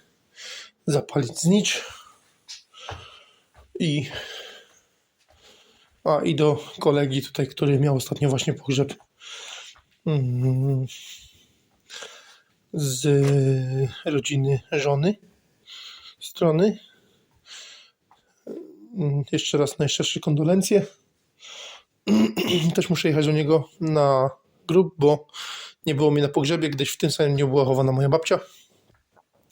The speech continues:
Także zajadę, zapalę świeczkę. No i tak sprawa wygląda.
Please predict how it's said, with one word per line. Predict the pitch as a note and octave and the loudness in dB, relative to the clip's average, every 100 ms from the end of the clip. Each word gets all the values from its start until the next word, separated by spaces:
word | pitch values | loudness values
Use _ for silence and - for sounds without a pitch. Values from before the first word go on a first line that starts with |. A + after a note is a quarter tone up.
| - - | -12 -2
Także | C3+ B2+ | 0 2
zajadę, | C3 C3 B2+ C3 - - - - | 2 0 0 -4 -8 -14 -14 -8
zapalę | - C#3+ - C#3 | -2 0 2 0
świeczkę. | B2 D#3+ - C#3+ - _ _ _ _ - - - - - - - - - - - - - _ _ _ _ - E3 C#3+ C#3 B2+ A#2 - - - - - - - - - _ _ _ _ _ _ _ _ _ _ - - - - - _ _ - | 0 -2 -2 -4 -6 _ _ _ _ -20 -20 -18 -20 -20 -20 -20 -20 -20 -20 -20 -20 -20 _ _ _ _ -2 0 2 2 0 -2 -6 -8 -10 -12 -12 -12 -8 -8 -8 _ _ _ _ _ _ _ _ _ _ -18 -18 -18 -20 -20 _ _ -4
No | |
i | D4+ | 0
tak | G3 - | 0 0
sprawa | - C#3+ C#3+ | -2 2 2
wygląda. | C#3+ C3+ C3 A#2+ | 2 2 2 0